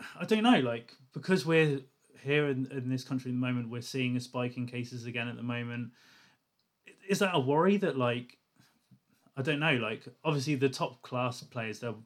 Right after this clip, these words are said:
probably just completely cancel things again, but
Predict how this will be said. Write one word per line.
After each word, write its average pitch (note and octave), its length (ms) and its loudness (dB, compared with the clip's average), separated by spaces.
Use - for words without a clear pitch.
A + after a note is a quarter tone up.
probably B2 160 -2
just - 140 -12
completely B2 420 -2
cancel A#2+ 400 -4
things G#2 280 -14
again, G2+ 440 -16
but A2+ 240 -2